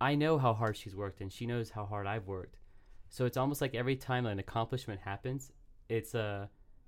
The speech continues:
it's kinda like the parent that sees their kid make, you know, uh, succeed in something. You're just so excited for that person. Like, you know, if casting goes up and, you know, she's Clara, I'm stoked. I'm, I'm ex-, so excited, you know, or like, uh, there was one year in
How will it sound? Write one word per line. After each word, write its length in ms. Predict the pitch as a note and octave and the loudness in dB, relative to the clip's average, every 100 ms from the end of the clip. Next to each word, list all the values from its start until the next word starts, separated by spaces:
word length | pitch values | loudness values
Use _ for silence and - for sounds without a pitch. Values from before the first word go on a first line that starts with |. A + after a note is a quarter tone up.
| - | -20
it's 80 | - | -12
kinda 140 | - E3 | 2 2
like 120 | D#3 | 2
the 80 | C3 | -4
parent 480 | - B2 C3 C3+ - - | -2 0 0 0 -4 -8
that 180 | G#2+ - | -6 -4
sees 200 | B2 A#2+ | -2 -2
their 120 | G#2 | -2
kid 280 | - B2 G2+ | -2 -4 -2
make, 320 | G2+ G2+ - - - | -6 -6 -12 -20 -6
you 100 | A2+ | -4
know, 180 | G2 - - - | -4 -6 -10 -4
uh, 140 | G#2 - - | -4 -6 -16
succeed 380 | - - - A#2+ | -8 -6 -2 0
in 80 | B2+ | 0
something. 420 | C3 B2 C#3 C3+ - - - | 0 -2 -2 -2 -6 -16 -2
You're 120 | A#2 | 0
just 140 | A#2+ - | 2 4
so 140 | C3 | 4
excited 500 | B2 - G#2+ A2+ B2+ | 2 0 -2 0 -2
for 60 | C3+ | -2
that 140 | C3 | -2
person. 400 | D3 C#3 E3 E3 - - - - | -2 -2 -2 -6 -10 -18 -18 -8
Like, 180 | A#2 A2 | -2 -2
you 120 | - | 2
know, 80 | B2+ | 4
if 140 | A2 - | 4 2
casting 400 | B2+ C3+ - B2+ | 2 2 2 2
goes 160 | A2 | 2
up 180 | A#2+ A#2+ | 2 -2
and, 160 | G2 G2 - | -4 -4 -10
you 140 | - A2 | -4 -4
know, 60 | |
she's 200 | F#2+ G#2 | -4 -10
Clara, 300 | - - B2+ A2 | -12 -4 -2 0
I'm 120 | C3 | 0
stoked. 640 | - - - E3 C#3 - | -2 -8 -4 -2 -2 -2
I'm, 200 | C3+ C3+ A#2+ | -4 -2 -2
I'm 140 | B2 B2 | -2 -4
ex-, 180 | - | -6
so 220 | - D#3 C#3 | -4 2 2
excited, 420 | A#2 - B2 A2+ | 2 -2 -2 -2
you 100 | G#2 | -2
know, 160 | G#2+ A2+ | -2 -2
or 120 | G2+ | 0
like, 220 | F#2+ - - - - - - | -2 -6 -14 -16 -18 -16 -2
uh, 240 | A2 G#2+ | 0 2
there 100 | G#2 | 0
was 120 | A#2 | 0
one 200 | A2+ A#2+ | 2 2
year 140 | A#2 A2+ | 4 2
in 200 | G#2+ | 0